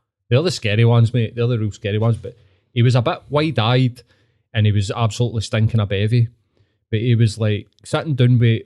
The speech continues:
one of the guys that I worked with, Stefan. And if Stefan, he won't be fucking listening to this, but if he's listening to this, he'll remember this, mate. This was, it was mental. <laughs> And, uh, he was talking about how he'd fought in the war, like, um, Korea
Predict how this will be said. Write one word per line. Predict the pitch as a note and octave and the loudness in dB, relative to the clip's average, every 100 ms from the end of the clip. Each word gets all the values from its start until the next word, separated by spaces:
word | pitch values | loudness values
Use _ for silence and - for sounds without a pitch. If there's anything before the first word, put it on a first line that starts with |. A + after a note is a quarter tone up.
| _ | _
one | A2+ A2+ | 0 4
of | A2+ | 4
the | A2+ | 4
guys | G#2+ G#2 | 2 2
that | A2+ | 0
I | |
worked | G#2+ A2+ - | -2 -6 0
with, | B2 | -2
Stefan. | - A2+ A#2+ C#3+ C#3+ C3+ - _ _ | 0 -2 0 -2 -4 -6 -12 _ _
And | A2+ | -2
if | G2 | 0
Stefan, | - A2 A2 G2+ F2+ _ _ A#2+ G2+ | 0 0 0 -2 -4 _ _ -18 -16
he | F2+ | -10
won't | F#2+ F2 | -10 -10
be | |
fucking | G#2 F#2+ - G2 | -10 -12 -6 -6
listening | F#2+ - F#2 | -6 -10 -14
to | |
this, | - | -14
but | - | -12
if | A2 | -10
he's | G2 | -6
listening | G#2+ - F#2+ | -6 -6 -6
to | G2+ | -6
this, | A2+ | 0
he'll | B2 B2 | 2 2
remember | A2 F2+ G2 | 0 -2 -6
this, | G2 - | -6 -4
mate. | G#2+ - | -4 -4
This | G2+ - | -8 -6
was, | A2 | -6
it | G#2 | -8
was | F#2 | -6
mental. | G2+ G2+ B2+ - | -4 -2 -2 -4
<laughs> | _ _ _ _ _ _ - | _ _ _ _ _ _ -2
And, | F#3+ C3+ C3 A2+ | 0 0 -2 -2
uh, | A#2 G#2 - _ - | 0 0 -6 _ -2
he | G#2+ | 0
was | G#2+ | 2
talking | - B2+ A#2 | 0 0 0
about | A#2 A#2 G#2 | -2 0 -2
how | A#2 A2 G#2+ G2+ - _ | 2 4 4 0 -4 _
he'd | A2 G#2 - | -4 -2 -4
fought | - A2 A#2 A2+ | -4 -2 -2 -2
in | G#2 | -2
the | G2 | 0
war, | A2 C#3 - _ _ _ _ _ - | 0 0 -6 _ _ _ _ _ -4
like, | G#2+ G#2 - _ | -4 -4 -12 _
um, | G#2 G2 G2 F#2+ F#2 F#2+ _ _ _ _ - | -6 -4 -6 -8 -14 -18 _ _ _ _ -2
Korea | A#2+ B2 D3+ | 2 2 0